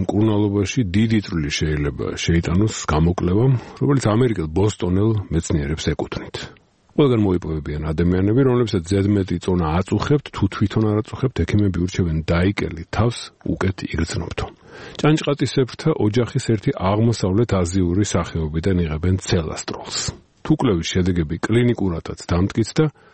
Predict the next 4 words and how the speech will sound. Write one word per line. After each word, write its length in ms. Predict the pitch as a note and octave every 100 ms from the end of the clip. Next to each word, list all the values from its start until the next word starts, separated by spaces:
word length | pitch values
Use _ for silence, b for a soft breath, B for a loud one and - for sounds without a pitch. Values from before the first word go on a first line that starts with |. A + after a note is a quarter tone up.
| b _
ცელასტროლი 640 | B2+ C3+ C#3+ - G#2 A2+ C#3+
აძლიერებს 720 | - G2 A2 A#2+ G#2+ G#2 B2+ -
ნაყროვანების 720 | G2 A2 G#2+ G2+ F#2+ F2 E2 -
ჰორმონის 500 | E2 D#2+ D#2+ D#2